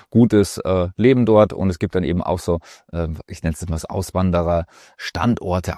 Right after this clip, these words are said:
in Anführungszeichen Auswandererkolonien, wo man's dann auch gut aushalten kann. Also da tendenziell würde ich sagen, eher aus dem englischsprachigen Raum, auch, äh, relativ viele Amerikaner. Ist auf jeden Fall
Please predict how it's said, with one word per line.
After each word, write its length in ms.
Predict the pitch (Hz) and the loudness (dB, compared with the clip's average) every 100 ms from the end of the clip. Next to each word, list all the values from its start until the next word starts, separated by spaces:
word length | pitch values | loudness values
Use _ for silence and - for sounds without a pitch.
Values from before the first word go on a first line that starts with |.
| - | -6
in 100 | 95 | -4
Anführungszeichen 600 | 87 90 87 - 78 85 | -2 -2 -4 -4 -6 -4
Auswandererkolonien, 1400 | - 87 - 90 85 82 85 - - 95 90 95 101 - - | -6 -8 -6 -6 -4 -4 -6 -12 -2 0 2 4 2 0 -4
wo 100 | 87 | -2
man's 180 | 92 | -2
dann 120 | 98 90 | -2 -2
auch 220 | 90 - | -4 -4
gut 160 | 90 | -4
aushalten 600 | 71 82 92 82 80 82 87 _ | -4 -4 -2 -2 -2 -6 -6 _
kann. 220 | - 76 - | -8 -6 -4
Also 260 | 90 92 82 - - | -4 -2 -4 -6 2
da 180 | 95 90 | 2 4
tendenziell 500 | 135 175 170 147 127 | 4 4 4 4 2
würde 100 | 113 | 2
ich 80 | |
sagen, 180 | - 110 | 2 0
eher 180 | 67 80 | 2 0
aus 120 | 92 | 0
dem 160 | - 90 | -2 -2
englischsprachigen 840 | 95 135 147 - 110 113 113 101 | 0 -2 -2 0 2 2 0 0
Raum, 420 | 90 95 98 95 - | 2 4 4 2 -4
auch, 220 | - 90 | -10 -10
äh, 100 | - | -8
relativ 500 | 87 85 95 90 92 | -6 -2 0 0 -4
viele 200 | - 92 | -4 -2
Amerikaner. 520 | 71 80 80 95 95 92 - - | -2 -4 -4 -2 -2 -4 -8 -6
Ist 100 | - | -2
auf 120 | 139 | 2
jeden 180 | 135 143 | 2 2
Fall 220 | 131 117 | 4 2